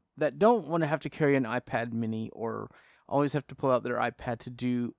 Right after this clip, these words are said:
bigger things. So, like, GarageBand would be easier on this phone. A lot of apps will have split view, so it's more like an iPad. And the one thing I love about this is the keyboard is so much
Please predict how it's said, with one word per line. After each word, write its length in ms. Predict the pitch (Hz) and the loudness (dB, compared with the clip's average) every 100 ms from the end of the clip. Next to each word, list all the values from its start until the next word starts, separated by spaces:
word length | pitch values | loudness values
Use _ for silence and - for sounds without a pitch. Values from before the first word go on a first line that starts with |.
| 127 | -6
bigger 320 | 120 120 123 | -2 0 -2
things. 420 | 117 127 127 123 - | -2 -2 -2 -2 -2
So, 220 | 160 151 | 0 0
like, 300 | 98 156 160 | 0 -4 -2
GarageBand 680 | 185 190 240 - - 107 110 | -2 0 0 -2 -6 -4 -6
would 140 | 113 | -8
be 260 | 117 107 117 | -8 -10 -10
easier 320 | 113 - - | -10 -10 -10
on 160 | 76 80 | -10 -12
this 160 | - | -14
phone. 360 | - - - - | -16 -14 -14 -4
A 80 | 123 | 2
lot 220 | 123 143 | 6 6
of 120 | 131 - | 6 0
apps 440 | 127 139 _ - _ | -4 -4 _ -16 _
will 140 | 151 147 | -4 0
have 200 | 147 143 | 0 -2
split 300 | - 247 214 | -2 -2 -2
view, 400 | 151 - - - _ _ _ | -12 -14 -14 -20 _ _ _
so 220 | - 165 | -4 0
it's 160 | 156 - | 0 2
more 340 | 180 214 247 | 4 6 4
like 260 | 190 151 151 | 4 2 0
an 100 | 151 | -4
iPad. 520 | 117 131 - 139 135 - _ _ | -4 -4 -2 -2 -2 -8 _ _
And 340 | 151 147 147 | 0 2 0
the 80 | 127 | -2
one 240 | 117 139 160 | -4 -2 -2
thing 220 | 156 139 - | -4 -4 -4
I 160 | 123 | -2
love 580 | 127 120 120 123 117 110 - | -2 -2 0 0 -2 -8 -14
about 400 | 113 120 110 _ | -6 -4 -4 _
this 260 | 117 - - | -12 -12 -10
is 160 | - 117 | -10 -8
the 120 | - | -12
keyboard 720 | - - 165 160 156 160 160 - | -12 -16 -12 -8 -4 -2 -2 -6
is 180 | 123 117 | -10 -8
so 460 | - - 143 175 | -10 -4 0 0
much 340 | 165 135 139 | 0 -2 -2